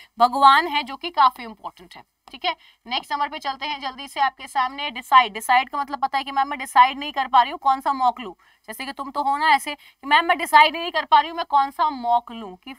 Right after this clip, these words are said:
मुझे समझ नहीं आ रहा कि मैं कौन से वाले पर स्टिक हो जाऊँ, है ना।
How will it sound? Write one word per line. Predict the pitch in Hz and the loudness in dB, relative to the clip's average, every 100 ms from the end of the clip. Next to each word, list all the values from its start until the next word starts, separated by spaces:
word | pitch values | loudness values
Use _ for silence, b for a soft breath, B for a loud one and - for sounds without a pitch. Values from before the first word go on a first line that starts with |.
| _ | _
मुझे | 247 226 294 | -16 -12 -12
समझ | - 269 269 | -8 -6 -6
नहीं | 269 262 | -8 -4
आ | 240 | 0
रहा | 247 320 | 6 6
कि | - _ _ 269 | 4 _ _ -8
मैं | 269 - | -6 -6
कौन | - 269 262 | 0 0 0
से | - 302 | -4 0
वाले | 247 233 | 2 2
पर | 233 285 | -2 -6
स्टिक | 277 - 269 | -8 -10 -12
हो | 208 | -12
जाऊँ, | 180 170 208 _ - | -12 -14 -16 _ -12
है | 240 | -10
ना। | 247 | -10